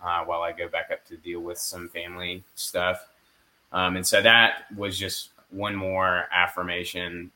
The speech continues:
for us of, like, "Wow, this kinda happened really quick," um, and things started moving. After that, after we did the ten-day, uh, respite care, um, which all,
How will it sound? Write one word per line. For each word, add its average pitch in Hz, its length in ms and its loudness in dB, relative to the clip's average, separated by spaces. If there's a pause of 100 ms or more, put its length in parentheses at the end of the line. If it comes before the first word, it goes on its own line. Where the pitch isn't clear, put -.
for 87 180 0
us 87 260 2
of, 82 120 -12
like, 80 240 -4
"Wow, 85 220 2
this - 300 -6
kinda 85 220 -6
happened 85 520 -4 (280)
really 87 240 -8
quick," 87 400 -6 (180)
um, 82 260 -8
and 85 140 -20
things 87 460 -12
started 90 340 -4
moving. 90 400 -6 (840)
After 131 380 6
that, 107 680 8
after 113 240 2
we 113 60 0
did 123 180 -2
the 123 60 -2
ten-day, 117 920 2 (180)
uh, 107 240 2
respite 107 400 -6
care, 110 420 -2 (240)
um, 90 640 -2
which 92 260 -12
all, 92 480 -2